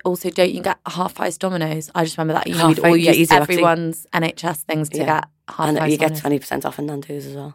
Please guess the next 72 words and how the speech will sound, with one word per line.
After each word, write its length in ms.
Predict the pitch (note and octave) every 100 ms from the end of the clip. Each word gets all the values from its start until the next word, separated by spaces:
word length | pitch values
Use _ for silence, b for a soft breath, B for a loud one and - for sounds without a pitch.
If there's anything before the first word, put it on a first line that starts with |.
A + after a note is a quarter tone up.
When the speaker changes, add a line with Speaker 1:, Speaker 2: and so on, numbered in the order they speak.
| _
Speaker 1:
Yeah, 180 | G#3 G3+
you 80 | G#3+
used 140 | B3+
to 40 | -
get 40 |
a 100 | -
discount. 240 | D4 B3 G3+
Look, 140 | -
honestly, 380 | - A3 G#3 G3+
all 160 | - G3
the 100 | F#3
nurses 480 | F#3 F#3+ F#3 D#3 -
were 120 | E3+
always 260 | F3 F3
going, 180 | - F#3+ E3+ E3
<laughs> 120 | D4+ B3+
going 260 | G#3 G#3
out 140 | G3+ F#3
with 80 |
them 180 | F#3+ F#3+
for 60 | - -
pizza 340 | F#3+ - E3+
or 320 | D3 D3+ D#3 B B B
Speaker 2:
Yeah. 80 | D3+
Speaker 1:
you 60 | A#3+
do 120 | G#4
get 160 | A4 -
quite 240 | E4 D#4
good 100 | C#4
discounts 440 | B3+ D4+ - - -
and 60 | E3+
stuff 160 | E3+ -
actually 240 | - F#3+
now 140 | F3
thinking 280 | F3 F#3 F#3+
about 180 | D#3+ D#3
it. 200 | D#3 - -
Speaker 2:
Yeah, 220 | D#3 D#3+
there's, 180 | E3 G3
like, 120 | G#3
a 40 | A3
card 400 | - F3 E3 E3
you 60 |
can 100 | G3
get 220 | G3+ F#3+ -
called 360 | D#3+ D3+ D3
the, 60 | -
the 80 | -
blue 240 | C3+ D3+ D3
light 240 | B2+ C3
card 400 | - D3+ D3+ D#3
and 240 | D3 D3+ b b b
you 100 | -
can 80 | F#3+
get 180 | G3+ A3+ _ _ _ _ _ _ _
money 240 | D#3+ D#3 D3+
off 80 | D3
holidays 560 | C#3+ C3+ D#3+ F3+ F#3+
and 80 | F3+
all 60 | F3
<laughs> 160 | -
things 200 | E3+ -
like 120 | D3 D3+
that. 160 | C#3+ - -
Speaker 1:
Oh, 60 |
Speaker 2:
Honestly, 260 | D3+ D3 D#3+
it's 140 | E3 C#3+
Speaker 1:
that 160 | -
Speaker 2:
really 160 | F3 D#3+
Speaker 1:
is 40 |
Speaker 2:
good. 220 | G3 E3
Speaker 1:
good. 140 | -